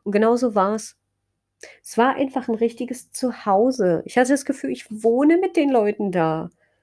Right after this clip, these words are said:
So, oh, das war so schön. Und aus dem Grund werde ich Wiederholungstäter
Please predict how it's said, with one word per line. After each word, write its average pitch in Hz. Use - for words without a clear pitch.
So, 185
oh, 233
das 247
war 262
so 277
schön. 254
Und 220
aus 214
dem 220
Grund 208
werde 190
ich -
Wiederholungstäter 185